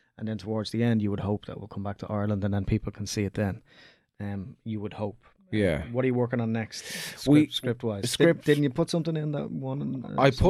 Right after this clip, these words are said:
Speaker 1: something?
Speaker 2: up, I put a, into the, a script I wrote called The Hottest Day in June, um,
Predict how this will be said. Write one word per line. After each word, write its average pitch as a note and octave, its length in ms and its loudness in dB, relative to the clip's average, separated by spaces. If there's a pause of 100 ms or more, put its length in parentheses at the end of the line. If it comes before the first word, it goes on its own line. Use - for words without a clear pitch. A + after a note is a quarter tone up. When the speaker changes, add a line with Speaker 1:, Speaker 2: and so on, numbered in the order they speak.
Speaker 1:
something? A3 60 10
Speaker 2:
up, - 220 2
I C#3 80 6
put F#3+ 220 2
a, E3+ 440 4
into E3+ 240 4
the, E3 220 4
a C3 60 6
script - 340 2
I C#3 40 6
wrote C3 260 8
called A#2+ 160 4
The A2 60 2
Hottest C3 340 4
Day B2+ 180 6
in A#2 100 6
June, A#2 480 6
um, G#2+ 640 6